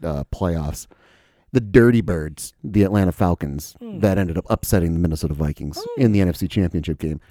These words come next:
Speaker 2: Oh.
Speaker 1: In the third quarter of this fucking beatdown, they just had to bring up, oh, Dan Reeves and how, oh, I just love that Dirty Birds team that, uh,
Speaker 2: Oh.
Speaker 1: yeah, beat this Min-, these Minnesota Vikings to go to the Super Bowl. And it's like,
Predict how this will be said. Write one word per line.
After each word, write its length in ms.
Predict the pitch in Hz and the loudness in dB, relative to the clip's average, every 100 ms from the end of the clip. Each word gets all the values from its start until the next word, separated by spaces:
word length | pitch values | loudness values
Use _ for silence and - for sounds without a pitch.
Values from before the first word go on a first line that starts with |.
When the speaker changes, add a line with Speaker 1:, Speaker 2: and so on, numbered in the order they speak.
| _ | _
Speaker 2:
Oh. 340 | 311 427 196 120 - - | -12 -10 -12 -14 -20 4
Speaker 1:
In 140 | 262 | 6
the 60 | 220 | 6
third 240 | - 254 | 2 2
quarter 240 | 233 208 170 | 8 8 8
of 100 | 135 | 6
this 240 | 120 - - | 2 0 -6
fucking 320 | 165 - 104 | -4 -4 -2
beatdown, 480 | 143 156 98 85 95 | 0 0 0 0 0
they 100 | 127 | 0
just 140 | 135 | 0
had 120 | 139 | 0
to 40 | 113 | 2
bring 260 | 113 127 | 2 4
up, 140 | 120 110 | 4 4
oh, 160 | 117 | 2
Dan 300 | 101 127 131 | 4 4 4
Reeves 320 | 120 135 139 110 | 6 6 6 4
and 100 | 104 | 0
how, 320 | 113 110 107 | 2 2 0
oh, 60 | 117 113 | -2 -2
I 40 | 92 | -4
just 200 | 101 127 | -6 -2
love 200 | 139 139 | 0 2
that 180 | 117 85 | 0 2
Dirty 240 | 110 113 | 2 2
Birds 340 | 104 110 104 | 2 2 0
team 300 | - 120 120 | 0 4 4
that, 220 | 107 87 107 | 2 0 -2
uh, 240 | 92 90 - - _ - | -2 -4 -8 -18 _ -12
Speaker 2:
Oh. 140 | - 113 | -4 -2
Speaker 1:
yeah, 180 | 90 - - | -4 -6 0
beat 200 | - 208 | 2 4
this 200 | 185 123 | 4 6
Min-, 280 | 147 151 156 | 8 10 10
these 140 | 131 123 | 4 2
Minnesota 340 | 170 156 156 | 2 4 4
Vikings 440 | 107 131 254 156 104 | 4 2 2 0 2
to 60 | |
go 100 | 120 | 2
to 60 | 147 | 4
the 100 | 156 | 2
Super 280 | 139 220 285 | 0 -4 0
Bowl. 220 | 131 98 | 0 2
And 80 | 95 | 0
it's 80 | 107 | -4
like, 120 | 101 | -8